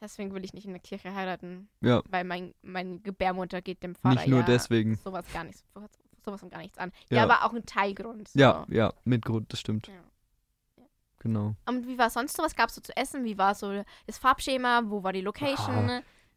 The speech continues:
Speaker 2: ja, es war irgend so ein, irgend so ein Schloss, was jetzt
Speaker 1: Was? Du
Speaker 2: war
Speaker 1: hattest
Speaker 2: ganz
Speaker 1: eine fette
Speaker 2: schön.
Speaker 1: Hochzeit im Schloss und du ziehst dich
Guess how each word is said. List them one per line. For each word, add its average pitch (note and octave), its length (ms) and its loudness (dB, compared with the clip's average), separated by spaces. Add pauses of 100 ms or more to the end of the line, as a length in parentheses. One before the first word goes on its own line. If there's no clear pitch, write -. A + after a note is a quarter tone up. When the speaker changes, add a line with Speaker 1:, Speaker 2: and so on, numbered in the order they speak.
(120)
Speaker 2:
ja, A2 180 0
es - 80 -4
war C#3 80 10
irgend D#3 220 10
so D3 80 10
ein, C#3 160 8
irgend C#3+ 240 6
so C#3+ 60 10
ein C3+ 160 8
Schloss, - 680 8 (1080)
was A#2+ 300 4
jetzt C3 160 6
Speaker 1:
Was? - 280 12 (260)
Du F#4 120 -2
Speaker 2:
war C3+ 140 8
Speaker 1:
hattest - 20 8
Speaker 2:
ganz C3+ 240 6
Speaker 1:
eine D3 140 10
fette D3+ 140 10
Speaker 2:
schön. C#3 180 12
Speaker 1:
Hochzeit D#4+ 340 2
im G4+ 120 4
Schloss E4+ 340 6
und D#4+ 100 -6
du F#4+ 80 2
ziehst - 300 -2
dich - 80 -18